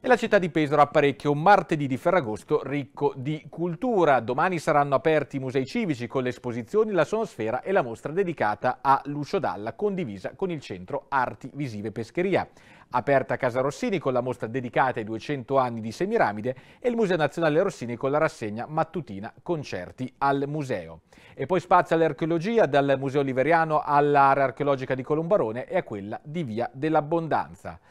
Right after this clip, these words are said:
Domani sera invece alle ventuno è previsto il tradizionale concerto di Ferragosto alla Palla di Pomodoro con il grande show della Queen Mania Tribute Band.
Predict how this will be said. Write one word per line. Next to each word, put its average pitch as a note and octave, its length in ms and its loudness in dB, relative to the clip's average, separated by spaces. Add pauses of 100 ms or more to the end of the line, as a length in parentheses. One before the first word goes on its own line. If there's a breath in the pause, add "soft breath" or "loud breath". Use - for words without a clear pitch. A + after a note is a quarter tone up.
(160 soft breath)
Domani F3 300 0
sera G#3+ 220 4
invece F#3+ 420 2
alle F3+ 160 4
ventuno F3+ 400 -2
è E3 60 2
previsto D#3+ 400 0
il C#3 100 -2
tradizionale D3 880 0
concerto C3 600 0
di A#2+ 100 -4
Ferragosto D#3+ 640 0
alla F#3 320 4
Palla B2+ 400 2
di A#2+ 100 -6
Pomodoro A2+ 520 -2
con C#3 160 -4
il C#3 100 -4
grande G3 380 2
show - 320 -8
della E3 240 0
Queen D#3+ 220 -4
Mania B2 420 -4
Tribute D#3+ 440 -4
Band. F2+ 500 -2